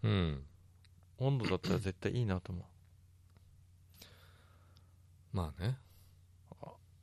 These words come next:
Speaker 2: あのさ、今日、いつも、
Speaker 1: うん。
Speaker 2: ちょっと最近お腹がさ、気になるからさ、サラダを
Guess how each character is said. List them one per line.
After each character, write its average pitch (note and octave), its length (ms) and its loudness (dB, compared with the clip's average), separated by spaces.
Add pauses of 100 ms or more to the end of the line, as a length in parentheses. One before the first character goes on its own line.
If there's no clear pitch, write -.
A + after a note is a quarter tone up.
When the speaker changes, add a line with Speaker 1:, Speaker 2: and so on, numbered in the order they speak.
Speaker 2:
あ A#2+ 120 4
の A#2+ 120 2
さ、 A#2 200 4 (120)
今 A#2 200 6 (960)
日、 C#3 80 2
い C#3 40 0
つ F3 120 2
も、 A#2+ 260 4 (320)
Speaker 1:
う A#2+ 60 -2
ん。 F2 240 -2 (120)
Speaker 2:
ち - 80 0
ょ - 40 4
っ - 20 -2
と - 100 -10
最 B2 220 4
近 B2 160 4
お G#2+ 100 4
腹 B2 300 6
が B2 120 6
さ、 A2 360 2 (1500)
気 - 140 2
に C3 140 4
な B2+ 120 6
る A2 120 0
か - 140 -2
ら F#2 100 -2
さ、 - 140 -10
サ B2+ 200 4
ラ A#2 80 6
ダ F#2+ 160 4
を - 160 -2